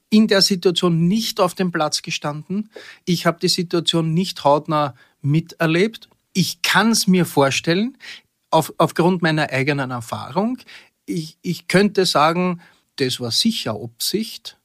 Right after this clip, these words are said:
aber sicher für mich. Ja, also ich kann aber jetzt nicht sagen, ich, ich kann es zu hundert Prozent jetzt beweisen, das war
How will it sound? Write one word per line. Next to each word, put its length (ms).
aber 260
sicher 500
für 180
mich. 460
Ja, 180
also 320
ich 160
kann 240
aber 240
jetzt 300
nicht 220
sagen, 460
ich, 140
ich 140
kann 180
es 120
zu 120
hundert 260
Prozent 440
jetzt 160
beweisen, 440
das 240
war 200